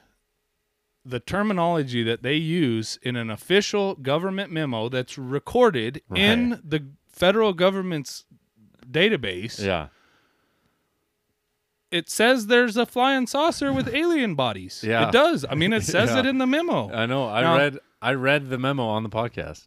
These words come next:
Speaker 1: So, okay, you did.
Speaker 2: Yeah.
Speaker 1: Okay, so yeah, so some of that, yeah, is, is redacted, but it, it's
Speaker 2: Names.
Speaker 1: it's like, it's there.
Speaker 2: Yeah.
Speaker 1: I mean, what,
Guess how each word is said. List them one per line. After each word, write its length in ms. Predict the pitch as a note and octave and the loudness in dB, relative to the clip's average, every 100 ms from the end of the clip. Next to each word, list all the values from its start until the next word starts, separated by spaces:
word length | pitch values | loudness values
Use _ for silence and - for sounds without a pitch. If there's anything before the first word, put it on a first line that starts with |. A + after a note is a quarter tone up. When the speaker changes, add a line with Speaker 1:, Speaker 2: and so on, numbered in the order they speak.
| - | -12
Speaker 1:
So, 720 | - - - - - F#3 F3+ | -10 -8 -10 -10 -2 0 0
okay, 280 | G#3 F#3+ A3+ | -2 0 0
you 140 | A#2+ C3+ | 0 0
did. 260 | F#3 B2+ A#2+ | 0 0 0
Speaker 2:
Yeah. 260 | A#2 F#2 - | 0 0 -4
Speaker 1:
Okay, 300 | C3 F#3+ C#3 | -2 0 0
so 180 | - F#3 | -2 0
yeah, 280 | F#3+ D3+ F#2 | 0 0 -4
so 240 | - E3+ | -6 -6
some 260 | D3 A3 A#3 | -4 -6 -6
of 120 | G#3+ | -2
that, 320 | G#3 F#3+ - | 0 0 -2
yeah, 260 | D3+ D#3 D3 - _ - - - _ - | -10 -6 -6 -8 _ -20 -20 -20 _ -12
is, 220 | C3+ C#3 A#2+ _ _ _ | -12 -12 -20 _ _ _
is 180 | B2 A2 | -20 -14
redacted, 760 | A2+ G2+ A2 C3+ - F#2+ A#2 A2 | -14 -8 -2 -2 -2 -12 -14 -10
but 180 | G#2+ - _ _ _ _ _ _ _ _ _ _ _ _ _ _ _ - | -10 -10 _ _ _ _ _ _ _ _ _ _ _ _ _ _ _ -20
it, 240 | C3+ D3 | -20 -20
it's 160 | - G2+ | -12 -8
Speaker 2:
Names. 480 | G2+ C#3 A2+ B2+ - - - - _ _ _ _ _ | -6 -6 -8 -12 -16 -18 -18 -18 _ _ _ _ _
Speaker 1:
it's 140 | F3+ - | -12 -6
like, 340 | A3 G#3+ - _ _ _ _ _ _ _ _ _ _ _ | -6 -6 -20 _ _ _ _ _ _ _ _ _ _ _
it's 180 | F#3+ - | -14 -8
there. 300 | G3 C4+ D#4+ | -4 -4 -2
Speaker 2:
Yeah. 160 | G3 F#3 | 0 0
Speaker 1:
I 40 | |
mean, 280 | D3+ F3+ F3+ | -2 -4 -4
what, 220 | F3 G#3 | -4 -4